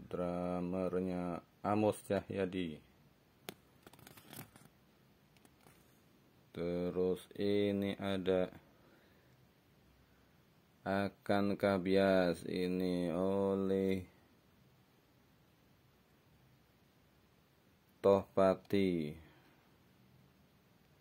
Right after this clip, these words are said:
Gitarnya juga dari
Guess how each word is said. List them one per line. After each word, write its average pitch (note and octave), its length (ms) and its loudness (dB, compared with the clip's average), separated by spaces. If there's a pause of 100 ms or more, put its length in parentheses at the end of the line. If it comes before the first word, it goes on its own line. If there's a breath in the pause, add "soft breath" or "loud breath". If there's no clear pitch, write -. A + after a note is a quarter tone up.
(540)
Gitarnya E2 720 -6
juga D#2+ 400 -4 (320)
dari E2 560 -4